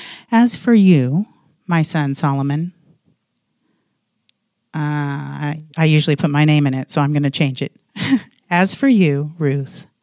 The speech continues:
know the God of your father, and serve him with a whole heart and a willing mind.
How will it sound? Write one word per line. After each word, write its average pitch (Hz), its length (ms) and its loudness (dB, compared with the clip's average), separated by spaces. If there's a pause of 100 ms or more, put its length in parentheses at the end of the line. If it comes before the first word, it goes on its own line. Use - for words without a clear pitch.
(720)
know 185 420 6
the 170 100 0
God 165 260 2
of 151 100 -2
your 147 120 0
father, 151 500 -2 (840)
and 185 160 4
serve 208 340 4
him 233 240 6
with 180 160 6
a 175 60 6
whole 190 220 4
heart 165 480 -2 (340)
and 160 160 4
a 151 40 4
willing 151 360 2
mind. 143 500 -4